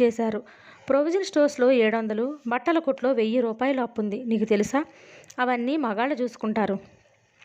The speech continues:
ఎవరమ్మా మగాళ్ళు? అన్నయ్య ఏమో చుట్టం చూపుగా కానీ రాడు. ఇక మిగిలిన వాడు రాము ఒక్కడే. వాణ్ణి కూడా మీరు పీక్కు తినండి.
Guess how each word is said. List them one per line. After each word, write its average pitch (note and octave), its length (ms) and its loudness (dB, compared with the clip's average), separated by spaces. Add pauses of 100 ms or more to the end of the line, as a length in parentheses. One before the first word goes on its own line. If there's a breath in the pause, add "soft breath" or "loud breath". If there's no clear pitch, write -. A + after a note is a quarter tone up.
(180)
ఎవరమ్మా B3+ 440 -2
మగాళ్ళు? B3 500 0 (540 loud breath)
అన్నయ్య D4+ 320 0
ఏమో A#3 220 -2
చుట్టం C4+ 320 -2
చూపుగా A#3+ 360 2
కానీ G#3+ 280 0
రాడు. G#3+ 280 -4 (300)
ఇక D4+ 160 0
మిగిలిన C4 380 0
వాడు G#3 300 0
రాము A#3 380 -4
ఒక్కడే. A3 340 -4 (520 loud breath)
వాణ్ణి E4+ 260 2
కూడా B3 240 -2
మీరు G#3+ 260 -4
పీక్కు C4+ 300 0
తినండి. G3 420 0